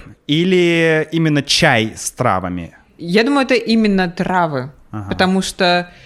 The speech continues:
Speaker 2: э, ну, в России тоже часто пьют только травяные ча-, чаи или, например, ягоды какие-нибудь, шиповник, облепиху,
Speaker 1: Мгм.
Speaker 2: э, как,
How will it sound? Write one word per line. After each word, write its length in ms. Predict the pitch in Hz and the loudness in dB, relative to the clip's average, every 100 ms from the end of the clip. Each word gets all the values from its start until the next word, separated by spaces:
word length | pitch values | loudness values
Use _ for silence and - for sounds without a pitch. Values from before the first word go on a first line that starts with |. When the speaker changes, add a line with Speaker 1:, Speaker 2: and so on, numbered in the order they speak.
| - - - | -20 -20 -10
Speaker 2:
э, 300 | 156 151 147 - _ | -6 -6 -8 -12 _
ну, 200 | 226 233 - _ | -4 -4 -6 _
в 180 | - 175 | -8 -2
России 320 | 202 196 285 | -2 0 -2
тоже 260 | 269 226 175 | 2 2 0
часто 400 | 202 190 190 180 | 0 0 0 -2
пьют 220 | 196 180 | -2 -2
только 280 | 190 185 175 | -2 -4 -6
травяные 540 | 185 175 170 190 240 | -4 -2 0 -2 -2
ча-, 280 | 226 185 175 | -4 -6 -6
чаи 440 | - - 180 180 | -10 -6 -4 -4
или, 280 | 175 180 170 | -4 -4 -2
например, 720 | 165 165 160 165 160 160 156 156 | -2 -2 -2 -2 0 0 0 -4
ягоды 580 | 156 151 170 196 202 196 | -4 0 0 0 -4 -2
какие-нибудь, 640 | 185 - 185 175 170 - - - _ - 240 - | -4 -4 -4 -2 -6 -10 -20 -20 _ -6 -4 2
шиповник, 800 | 214 208 190 190 190 185 180 - | 4 4 2 0 0 0 -2 -2
облепиху, 1080 | - 196 196 185 190 185 180 - 180 180 180 - | -2 0 -2 -2 -2 -2 -4 -4 -2 -2 -6 -10
Speaker 1:
Мгм. 440 | 117 107 110 156 | -8 -6 -4 -4
Speaker 2:
э, 40 | 151 - _ _ - - - - _ _ | -4 -10 _ _ -20 -20 -20 -20 _ _
как, 100 | - | -20